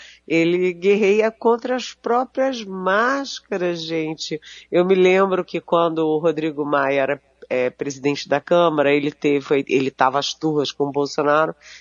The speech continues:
e foi no Palácio do Planalto de máscara.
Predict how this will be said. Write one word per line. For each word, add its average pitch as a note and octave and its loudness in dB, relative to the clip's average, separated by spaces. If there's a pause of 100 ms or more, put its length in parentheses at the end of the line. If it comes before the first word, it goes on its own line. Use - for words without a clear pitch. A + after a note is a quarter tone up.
(160)
e E3+ 0
foi E3 4
no D#3+ 4
Palácio D#3 2
do D3+ -12
Planalto D3+ 0
de D#3+ -10
máscara. D3 -4